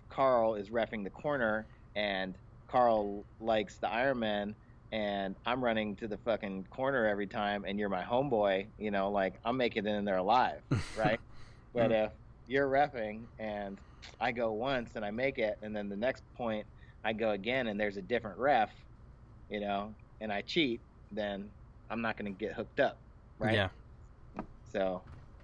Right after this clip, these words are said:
Speaker 2: Which
Speaker 1: and
Speaker 2: I
Speaker 1: then the
Speaker 2: wonder
Speaker 1: next
Speaker 2: how it was.
Speaker 1: next guy comes in, and I made that argument to the refs one time, and they're like, "Well, you know, guys, just like players, you know, get comfortable in their positions, and then they know how to play their position well." I'm like,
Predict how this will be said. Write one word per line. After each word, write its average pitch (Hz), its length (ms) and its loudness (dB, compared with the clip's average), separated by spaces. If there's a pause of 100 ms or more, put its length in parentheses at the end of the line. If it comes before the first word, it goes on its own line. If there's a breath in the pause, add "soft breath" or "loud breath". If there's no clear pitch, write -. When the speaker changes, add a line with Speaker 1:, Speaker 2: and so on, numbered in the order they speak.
(580)
Speaker 2:
Which 120 120 0
Speaker 1:
and 139 60 6
Speaker 2:
I - 20 8
Speaker 1:
then 127 60 8
the 131 60 6
Speaker 2:
wonder 151 160 8
Speaker 1:
next 117 60 2
Speaker 2:
how 127 160 8
it 110 40 4
was. 113 460 4 (280)
Speaker 1:
next - 200 -4
guy 123 180 4
comes 123 300 -4
in, 131 260 0
and 101 100 -4 (320 loud breath)
I 139 60 0
made 165 160 4
that 151 120 4
argument 135 360 0
to 123 40 -8
the 117 80 -6
refs 123 200 -2
one 127 100 -8
time, 120 200 -6
and 113 60 -6
they're 113 140 0
like, 110 240 -2
"Well, 156 380 2 (440 soft breath)
you 135 120 -2
know, 120 260 2
guys, 135 440 2
just - 240 -6
like 117 220 -2
players, 131 540 -2 (140)
you 123 80 -8
know, 120 120 -2
get 117 220 -10
comfortable 135 460 -2
in 123 60 -2
their 113 140 -2
positions, 104 760 -4
and 101 120 -6
then 110 140 -2
they 110 80 0
know 120 140 0
how 123 80 0
to 107 60 -2
play 131 200 -2
their 113 120 0
position 107 500 -2
well." 80 260 -6
I'm 131 80 -2
like, 110 260 0